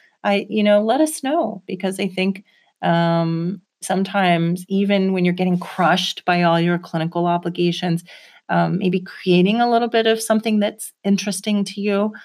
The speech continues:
may help, may help, uh, you know, pull you out of the, the darkness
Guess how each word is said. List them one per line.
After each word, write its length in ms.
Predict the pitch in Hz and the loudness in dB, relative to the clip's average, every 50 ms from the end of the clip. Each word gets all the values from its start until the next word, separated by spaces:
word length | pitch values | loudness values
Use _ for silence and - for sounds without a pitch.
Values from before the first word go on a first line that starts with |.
| - - _ _ | -20 -20 _ _
may 140 | - 202 202 | 0 2 2
help, 380 | 208 185 - 196 202 202 - _ _ _ _ | 2 2 2 0 0 0 -4 _ _ _ _
may 100 | 190 190 | -2 0
help, 380 | 190 180 196 190 190 185 - - | 0 2 0 -2 -2 -4 -2 0
uh, 480 | 175 175 170 165 165 165 165 165 165 165 - _ _ _ _ _ _ _ - | 2 2 2 2 2 2 2 0 -2 -4 -6 _ _ _ _ _ _ _ -2
you 100 | 175 165 | 0 0
know, 120 | 165 170 | 0 0
pull 200 | 165 - - 190 | -2 -2 0 2
you 180 | 190 185 185 175 - | 2 4 4 2 2
out 220 | - 170 170 175 | 4 2 4 4
of 160 | 170 160 160 | 2 0 0
the, 260 | - 160 156 156 156 - _ | -2 0 0 0 -2 -6 _
the 100 | - 160 | -6 -4
darkness 680 | 156 - 160 160 175 180 - - 151 147 165 - - - | -2 -2 -2 -2 -4 -6 -6 -8 -8 -8 -6 -6 -6 -6